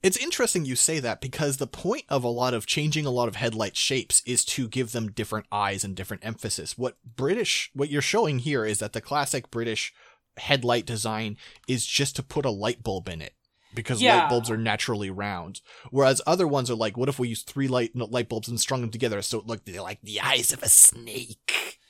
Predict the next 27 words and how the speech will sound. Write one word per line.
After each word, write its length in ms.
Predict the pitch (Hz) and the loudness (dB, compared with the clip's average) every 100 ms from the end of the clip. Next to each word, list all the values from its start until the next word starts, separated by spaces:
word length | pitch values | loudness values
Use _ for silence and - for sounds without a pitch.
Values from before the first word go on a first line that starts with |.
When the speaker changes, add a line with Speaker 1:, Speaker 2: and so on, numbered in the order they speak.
| _ - | _ -10
Speaker 2:
Yeah, 180 | 165 | -8
it's, 140 | 156 - | -8 -8
it's 160 | 349 370 | -4 -2
interesting 420 | 381 349 339 330 | -2 -4 -4 -6
'cause 100 | 277 | -4
I'm, 120 | 269 262 | -4 -4
like, 140 | 247 | -6
looking 480 | 180 175 175 233 214 | -2 -2 -2 -8 -8
and 100 | 202 | -6
I'm, 120 | 185 196 | -4 -4
like, 160 | 190 | -6
seeing 320 | - - 320 285 | -8 -6 -6 -4
a 80 | |
lot 340 | 190 165 165 175 | -2 2 2 0
of 120 | 165 | -4
British 300 | 170 160 - | -4 -6 -8
cars 260 | - 147 143 | -6 -6 -4
that 180 | 143 - | -10 -8
also, 400 | 151 143 151 143 | -8 -6 -6 -6
like, 220 | 139 127 147 | -6 -8 -12
violate 560 | 135 127 135 147 143 | -8 -6 -6 -10 -10
this. 220 | 170 165 - - - | -8 -8 -10 -20 -4
It's 160 | 196 - | -2 0
just 180 | 220 - | -2 0
that 140 | - | 0
also, 400 | 233 254 269 226 | 6 6 6 2
though, 500 | 190 175 165 156 147 | 4 4 4 2 -2